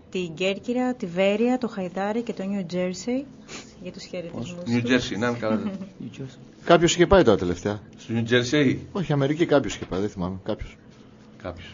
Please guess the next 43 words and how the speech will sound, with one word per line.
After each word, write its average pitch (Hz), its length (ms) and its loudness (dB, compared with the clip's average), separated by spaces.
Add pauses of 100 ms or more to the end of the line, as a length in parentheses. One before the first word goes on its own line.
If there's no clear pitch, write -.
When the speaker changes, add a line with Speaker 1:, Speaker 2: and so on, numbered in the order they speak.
Speaker 2:
Πού 120 60 0
να 120 120 4
το 113 80 0
μάθουν 101 280 0
εκεί, 87 160 -8
δεν 107 180 -2
έχουν. 87 220 -8
Έχουνε, 98 260 -6 (180)
είναι, 107 120 -2
είναι 107 280 0
τεράστια. 104 560 0 (720)
Εκεί - 180 -2
τις 135 120 -2
βρίσκουνε 135 340 0
τις 95 220 -8
λύσεις. - 440 -12
Τσαπ, 165 280 10
κατευθείαν 127 520 2
το 110 100 0
μόλις 127 260 0
σηκώνεται. 120 440 0 (380)
Τέλος 170 180 2
πάντων. - 200 -4 (300)
Speaker 1:
Μία 269 220 2 (200)
επόμενη 254 520 2
ερώτηση 240 500 -2
είναι 254 220 2 (300)
εάν 233 180 0
η 262 60 0
τοπική 233 480 -4
αγορά 208 340 0
των 220 160 -4
αμπελοκήπων 208 680 -2
θα 214 140 -4
δει 233 120 -2
θετικά 240 380 -6
ένα 233 240 -2
γήπεδο 220 400 -4
με 226 100 -2
τόσες 247 280 -6
πολλές 214 320 -6
εμπορικές 214 560 -8
χρήσεις. - 640 -12